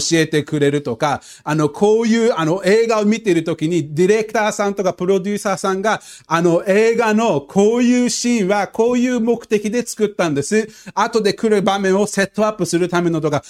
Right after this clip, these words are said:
いろいろ詳しいこととか説明してくれるんですね。今日は救いのボーナスコンテンツって考えてもいいかもしれませんね。えっと、舞台、舞台裏の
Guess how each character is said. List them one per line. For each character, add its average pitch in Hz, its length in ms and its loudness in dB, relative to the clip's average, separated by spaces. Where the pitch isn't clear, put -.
い 214 200 4
ろ 262 200 4
い 277 80 4
ろ 262 100 2
詳 226 280 0
し 226 160 -2
い - 20 -2
こ 180 120 2
と 170 100 -2
と 165 80 -2
か 131 100 0
説 180 260 -2
明 175 100 4
し 165 60 -4
て 156 100 -4
く 156 80 -2
れ 160 100 2
る 160 100 0
ん 147 60 0
で 120 80 -4
す - 80 -10
ね。 196 220 -2
今 254 280 2
日 - 0 -
は 202 260 0
救 233 580 -2
い 240 80 2
の 254 220 0
ボ 226 320 2
ー 247 40 2
ナ 240 120 2
ス 220 140 -4
コ 226 160 -2
ン 214 80 -4
テ 160 100 2
ン 151 60 -2
ツ 180 80 -10
っ - 20 -10
て 156 80 -4
考 156 300 -4
え 143 80 -2
て 135 80 -4
も 127 120 -4
い 143 60 -2
い 139 60 -4
か 139 80 -6
も 120 100 -2
し - 140 -10
れ 117 80 -4
ま 113 100 -6
せ - 140 -10
ん 107 80 -8
ね。 170 160 -4
え 156 140 2
っ 156 60 -2
と、 151 160 0
舞 156 260 -4
台、 240 480 0
舞 190 220 -4
台 233 260 -2
裏 190 340 0
の 226 240 -2